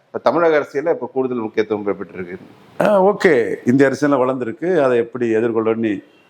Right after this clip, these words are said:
Speaker 2: அஹ், மோடிக்கும் தெரியும். அஹ், அயோத்தியாவுல ஒரு பாசி கம்யூனிட்டியை சேர்ந்த இதை ஓப்பன் கான்ஸ்டிட்யூன்சில போட்டு,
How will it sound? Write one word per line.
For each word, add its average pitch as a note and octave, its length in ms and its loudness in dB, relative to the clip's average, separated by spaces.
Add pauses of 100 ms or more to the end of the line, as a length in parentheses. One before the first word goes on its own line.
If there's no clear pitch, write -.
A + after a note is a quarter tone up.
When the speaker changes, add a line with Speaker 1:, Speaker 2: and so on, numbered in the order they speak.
Speaker 2:
அஹ், G#2+ 260 2
மோடிக்கும் A#2 460 -2
தெரியும். B2 320 -2 (380)
அஹ், A2+ 260 4
அயோத்தியாவுல C3 680 2 (560)
ஒரு A#2 200 2
பாசி C#3+ 320 -2
கம்யூனிட்டியை A#2 400 -8
சேர்ந்த G#2+ 400 -4
இதை A2 140 2
ஓப்பன் A2+ 320 0
கான்ஸ்டிட்யூன்சில G#2 540 -6
போட்டு, G#2+ 360 0